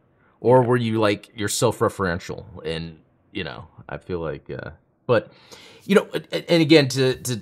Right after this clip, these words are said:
Speaker 1: top off this RoboCop thing, the other thing I realized is I just recently checked out the Ghost in the Shell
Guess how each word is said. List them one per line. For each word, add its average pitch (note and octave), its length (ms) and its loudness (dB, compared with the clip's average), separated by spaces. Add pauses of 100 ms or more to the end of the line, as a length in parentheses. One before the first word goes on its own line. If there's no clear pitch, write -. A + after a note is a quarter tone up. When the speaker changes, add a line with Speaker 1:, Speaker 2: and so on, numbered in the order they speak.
(160)
Speaker 1:
top C#3+ 260 4
off B2+ 200 4
this A2+ 140 -4
RoboCop A2 500 0
thing, A#2+ 480 -2
the G#2+ 280 -6
other F3 460 0
thing F2+ 400 -4
I E2+ 40 -2
realized F2+ 480 -2
is G#2 100 -6
I B2+ 100 2
just F#3 260 -6
recently G#2+ 920 -4 (360)
checked - 300 -2
out A#2 240 2
the G#2 100 -2
Ghost G#2+ 360 -2
in A2 80 -2
the G2 80 -2
Shell G2 500 -2